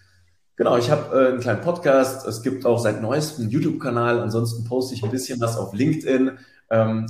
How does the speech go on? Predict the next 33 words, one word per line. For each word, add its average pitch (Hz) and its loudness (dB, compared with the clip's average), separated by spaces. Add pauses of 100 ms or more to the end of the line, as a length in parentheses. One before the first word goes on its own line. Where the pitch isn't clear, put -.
ansonsten 110 -2
zusammenarbeiten, 107 0
äh, 98 -2
könnt 95 -6
ihr 95 -4
gerne 104 0
mal 98 -2
auf - -6
w 107 -2
w 104 -2
w 104 2
punkt 104 -14
nico 117 -8
frank 156 -6
punkt 131 -10
com 117 2
gehen. 113 0
Da 98 0
ist 95 -4
so 104 -10
eine 95 -4
ganz 101 -4
simple 113 2
Werbe-, 107 2
äh, 98 2
Website, 104 6
wird 113 2
auch 101 4
jetzt 110 0
mal 92 0
neu 127 6
<laughs> 139 4
gemacht, 117 4